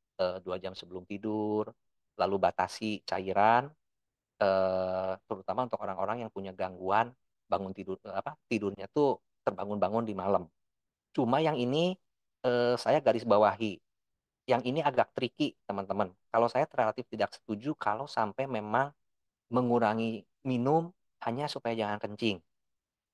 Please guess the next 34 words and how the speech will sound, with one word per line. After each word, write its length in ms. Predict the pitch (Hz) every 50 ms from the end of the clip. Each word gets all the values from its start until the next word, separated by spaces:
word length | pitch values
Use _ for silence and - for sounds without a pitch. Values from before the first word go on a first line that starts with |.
| _ _ _ _ -
Ya, 80 | 123 139 -
karena 180 | - 113 127 156 -
kita 160 | - - 170
hidrasi 480 | 160 160 139 110 113 98 85 98 - 156
harus 220 | 151 131 113 - -
bagus. 400 | 110 92 101 104 123 117 - - _ _ -
Ini 120 | 120 - 151
nanti 160 | 143 131 - 156 -
ada, 180 | - - 98 -
ada 180 | - 98 98 -
penyebab 340 | - 104 98 95 95 92 - -
lain. 320 | 104 120 127 123 113 104 - _ _ _ _ - 143
Memang 240 | 160 185 170 131
untuk 160 | 113 107 107 -
urusan 280 | 104 101 - - 95 98
tidur 280 | - 95 95 127 156 156
ini 280 | 123 113 139 156 156 - -
oke. 480 | 113 - _ - 127 110 98 85 - _ _ _ _ _ _ _ _ _ _
Tapi 200 | - - - 165 160
secara 360 | - 131 - 123 110 107 107 110
umum, 400 | 113 110 117 120 139 151 156 160 - _ _ _ _ _ _ _ _
kualitas 460 | 104 101 101 101 101 - 98 98 -
sel 200 | - 107 101 98 -
kita 400 | - 123 - _ 120 117 117 117
dan 140 | 107 104 104
lain-lain, 460 | 98 98 101 98 98 98 117 139 147 139 _
saya 100 | 135 139
ter-, 220 | - 113 110 107
tidak 220 | - - 101 104 -
terlalu 220 | - 95 98 101 98
setuju 320 | - - - 107 104 104 98
dengan 240 | 92 98 95 95 98
yang 180 | 98 95 - 143
ini. 420 | 147 160 156 131 110 110 113 123